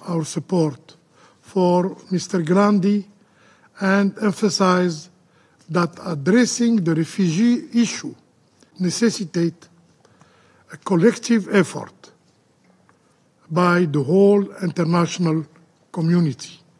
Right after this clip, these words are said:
This effort must align with the principle of solidarity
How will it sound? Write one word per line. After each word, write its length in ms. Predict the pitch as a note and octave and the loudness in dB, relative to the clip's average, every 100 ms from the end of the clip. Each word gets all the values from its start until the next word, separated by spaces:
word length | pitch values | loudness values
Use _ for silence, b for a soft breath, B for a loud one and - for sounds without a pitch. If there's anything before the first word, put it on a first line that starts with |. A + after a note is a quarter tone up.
| _ _ _ b b b b b b - | _ _ _ b b b b b b -2
This 540 | F3 A#3 - - - _ - | 2 4 2 -6 -12 _ 0
effort 600 | G#3+ - C#3 A#2+ - - _ b b b _ | 0 0 -10 -10 -20 -20 _ b b b _
must 400 | F3+ G3 - - | 0 2 0 -2
align 600 | E3+ F3+ G3 F#3 C#3+ C#3 | 2 4 4 2 0 -2
with 180 | E3+ D3 | -4 -2
the 80 | D#3+ | -6
principle 840 | F3+ A3+ G#3 - F#3 A3+ A3+ G#3 b b b b | 0 0 0 -2 -2 -2 -2 -4 b b b b
of 120 | F3 - | -10 -8
solidarity 920 | - F#3 E3+ D3+ A3+ A#3+ - C4+ | -2 0 2 2 2 2 0 -2